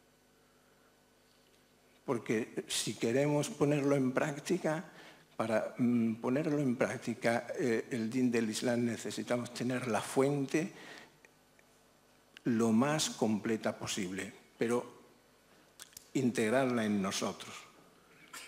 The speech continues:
Se ha dado la circunstancia de que efectivamente hay hermanos que, por las circunstancias que sean, eh, no pueden llegar a las fuentes,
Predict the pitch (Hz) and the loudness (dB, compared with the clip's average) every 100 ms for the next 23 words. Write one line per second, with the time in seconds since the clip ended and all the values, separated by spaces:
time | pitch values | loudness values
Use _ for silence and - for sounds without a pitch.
0 | - - _ _ _ _ _ _ _ - | -20 -20 _ _ _ _ _ _ _ -20
1 | - - - - - - - - - - | -20 -20 -20 -20 -20 -20 -20 -20 -20 -20
2 | - - 123 139 156 160 147 139 127 - | -12 2 4 8 8 8 6 4 0 -2
3 | 117 - 151 139 - 143 175 - - - | -2 2 4 4 0 -2 -4 -12 -20 -20
4 | - - - - - 392 165 135 120 120 | -20 -20 -20 -20 -16 -6 0 0 2 0
5 | 117 127 117 139 - - 185 - - - | 0 0 0 -2 -8 -8 -8 -10 -20 -20
6 | - _ - - 113 135 131 131 151 143 | -20 _ -6 -4 -2 0 2 2 0 0
7 | 113 110 113 123 113 139 143 131 135 - | -2 -2 -2 0 0 0 0 -2 -6 -4
8 | 127 107 104 135 139 - - - _ - | 0 2 0 -4 -8 -12 -20 -20 _ -20
9 | - - - 131 117 104 - 113 101 117 | -20 -20 -8 -4 -2 -4 -4 -4 -4 -4
10 | - 123 117 123 - - 123 139 117 113 | -2 -2 0 -4 -4 -2 -2 0 0 -2
11 | 208 - - - - - 196 104 101 - | -6 -12 -18 -18 -18 -8 -6 -4 -4 -4
12 | - 120 127 143 151 120 110 104 101 95 | -2 0 0 2 2 2 0 0 -2 -4
13 | 95 87 - 101 92 92 92 | -6 -8 -6 -4 -4 -6 -8